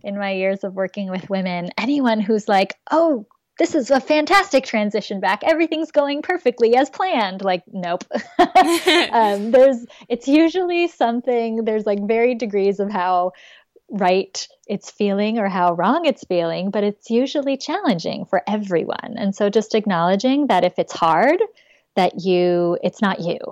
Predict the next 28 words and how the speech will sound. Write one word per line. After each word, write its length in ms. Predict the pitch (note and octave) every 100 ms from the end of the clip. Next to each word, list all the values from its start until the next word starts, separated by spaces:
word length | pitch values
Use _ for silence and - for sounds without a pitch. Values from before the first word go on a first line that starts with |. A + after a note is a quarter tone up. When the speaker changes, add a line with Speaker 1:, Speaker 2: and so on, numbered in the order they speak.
| -
Speaker 1:
that 140 | G3+ G3+
it 100 | F#3
is 120 | F#3+
the 120 | F#3
experience, 920 | F3 - - E3 - - - - - - - - -
um, 200 | E3+ E3
and 140 | E3
it 100 | F3
is 140 | F3
the 80 | F#3+
situation. 920 | F3+ F#3 - F#3 - - - - - - - - -
Um, 260 | E3 D#3+ -
and 140 | F3+
it's 320 | F3 - - -
totally 420 | - F#3+ F3 F3
normal 440 | E3 F#3+ C4 E3 D#3+
for 180 | E3+
it 140 | D#3+ -
to 100 | -
feel 340 | - D#3 D#3
really 280 | D#3+ - E3
hard 500 | F3+ E3+ - - -
and 460 | F#3 E3 F#3+ F#3+ - - _ - _ _ -
challenging. 840 | - - E3 D#3+ D#3 - - - - - - - -
Um, 360 | F3+ E3 F3 - -
and 300 | G3+ F#3 F#3
so 200 | - G#3
to 380 | - A3 G#3+